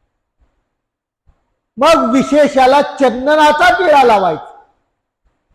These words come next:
कशाचा लावायचा? कुंकवाचा लावायचा. कधीच कुंकवाचा टिळा लावायचा नाही, कारण कुंकवामध्ये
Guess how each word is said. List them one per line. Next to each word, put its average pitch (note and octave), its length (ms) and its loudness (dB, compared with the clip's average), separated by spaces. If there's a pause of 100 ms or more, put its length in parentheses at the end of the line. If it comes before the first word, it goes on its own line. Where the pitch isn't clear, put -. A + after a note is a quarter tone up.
(540)
कशाचा A#3 380 0
लावायचा? A#3+ 540 2 (1040)
कुंकवाचा G#3 720 -2
लावायचा. F#3+ 920 -2 (840)
कधीच G#3+ 420 -4
कुंकवाचा G3+ 640 -8
टिळा F3 380 -8
लावायचा D3+ 640 -6 (760)
नाही, D3 260 -14
कारण F3+ 300 -8
कुंकवामध्ये F#3+ 800 -6